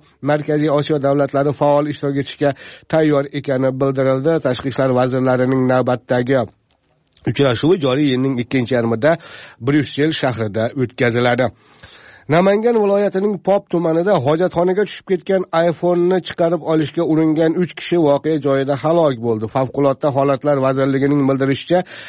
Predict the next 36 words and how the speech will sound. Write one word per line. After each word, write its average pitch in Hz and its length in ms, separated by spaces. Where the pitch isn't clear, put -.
yigirma 156 380
beshinchi 156 340
mart 151 240
kuni 147 240
kechki 143 280
soat 143 220
o'n 147 220
larda 143 260
o'ttiz 147 240
ikki 143 220
yoshli 135 340
Rahmatov 147 580
hovlisidagi 135 580
hojatxonaga 151 580
tushib - 200
ketgan 143 280
mobil 135 260
telefonini 135 580
olish 139 280
maqsadida 135 440
qo'shnisi 160 520
o'ttiz 160 300
uch 175 160
yoshli 147 280
Niyozovni 143 560
yordamga 131 440
chaqirgan. 143 440
Rahmatov 151 480
arqon 151 320
yordamida 135 460
hojatxona 139 520
ichiga 135 240
tushgan 147 360
va 143 80
hushini 139 360
yo'qotgan. 135 440